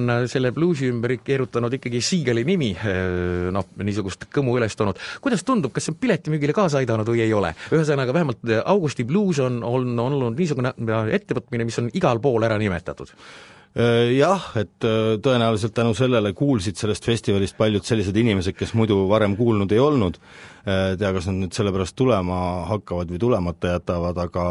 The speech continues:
Speaker 2: piletimüük on võrreldes eelmise aastaga, mil festivali külastas kokku ligemale kaksteist tuhat inimest, täpselt sama.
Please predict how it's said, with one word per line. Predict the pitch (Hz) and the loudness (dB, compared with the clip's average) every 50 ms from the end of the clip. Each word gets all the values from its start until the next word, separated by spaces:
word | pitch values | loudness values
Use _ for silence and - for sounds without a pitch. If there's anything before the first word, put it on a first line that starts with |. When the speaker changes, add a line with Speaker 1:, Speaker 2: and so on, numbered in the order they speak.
| 90 82 | -2 -2
Speaker 2:
piletimüük | - 139 139 117 87 - - 110 127 160 170 101 - - - 90 | -2 0 0 0 0 -2 -2 0 0 2 0 -2 -2 -2 -4 -2
on | 92 92 | 0 0
võrreldes | 101 104 104 95 92 87 120 120 | 2 2 0 0 -2 0 0 2
eelmise | 113 101 92 87 85 92 | 2 2 0 0 0 2
aastaga, | 92 90 90 - - 90 87 87 | 2 0 0 -2 -4 -4 -2 -2
mil | 87 92 90 87 - | -2 -2 -2 -2 -2
festivali | 110 107 104 - - 92 87 85 87 85 | -2 -2 -2 -2 -2 -2 -2 -2 -4 -2
külastas | 95 92 90 85 - 95 - | -2 -2 -2 -2 -4 -8 -8
kokku | - - 107 104 - _ - - 95 92 90 90 92 | -4 -2 -4 -4 -4 _ -4 -2 0 2 2 2 0
ligemale | 98 92 90 87 87 87 87 | 0 0 0 0 0 -2 0
kaksteist | 95 104 98 - - - - - | 0 -2 -2 -4 -8 -10 -6 -4
tuhat | 87 87 85 - | -4 -4 -2 -2
inimest, | 107 101 92 82 76 - - | -2 -2 -2 -2 -4 -6 -6
täpselt | - 92 90 - - 71 - - | -6 -6 -6 -6 -10 -10 -6 -2
sama. | 113 107 101 78 64 | 0 0 0 0 -4